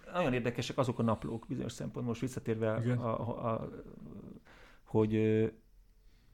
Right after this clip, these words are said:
Speaker 1: hogy csomó olyan naplót találtam, ami egyébként ír ilyen, leír ilyen borzalmakat, de ezeket például unokák találták meg egy padláson, egy bőrönbe, tehát ezeket soha nem mesélte el az illető, és szerintem ezeket a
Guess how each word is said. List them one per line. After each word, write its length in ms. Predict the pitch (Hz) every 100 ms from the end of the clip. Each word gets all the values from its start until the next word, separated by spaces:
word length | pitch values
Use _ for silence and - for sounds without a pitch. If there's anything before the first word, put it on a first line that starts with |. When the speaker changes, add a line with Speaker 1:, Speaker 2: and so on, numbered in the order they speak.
| -
Speaker 1:
hogy 140 | - 110
csomó 240 | - 151
olyan 160 | 113 110
naplót 380 | 107 - 107 -
találtam, 800 | 107 107 104 - 113 117 170 -
ami 180 | 110 120
egyébként 340 | 123 - 110
ír 180 | 120 110
ilyen, 480 | 123 - - - - - -
leír 200 | 123 120
ilyen 160 | 127
borzalmakat, 580 | 123 123 - 131 - 127
de 60 | 123
ezeket 320 | 113 117 120
például 240 | 127 123
unokák 480 | 135 110 - - -
találták 560 | - - 120 - - -
meg 280 | - - - - -
egy 100 | - 196 -
padláson, 520 | 117 - - - -
egy 100 | -
bőrönbe, 540 | 113 131 127 127 120 110
tehát 160 | 117
ezeket 280 | 120 123 123
soha 220 | - 143
nem 140 | 120 104
mesélte 480 | 104 - - - -
el 80 |
az 140 | - 120
illető, 380 | - - - -
és 80 | -
szerintem 280 | 120 131
ezeket 220 | 123
a 40 | 135